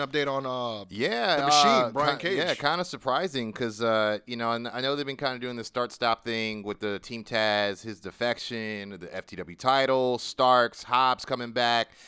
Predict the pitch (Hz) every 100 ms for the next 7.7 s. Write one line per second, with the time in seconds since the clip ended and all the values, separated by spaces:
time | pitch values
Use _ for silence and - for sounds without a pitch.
0 | - - 131 - 139 151 147 127 - 165
1 | 156 - - 147 147 139 131 139 135 135
2 | 131 127 123 117 - 123 113 123 107 -
3 | 120 - 120 113 101 92 127 113 104 98
4 | 113 - 143 139 120 95 117 113 107 -
5 | 120 117 117 113 - - - 349 415 -
6 | 320 - 226 190 156 _ _ - 226 247
7 | 160 123 135 139 127 110 87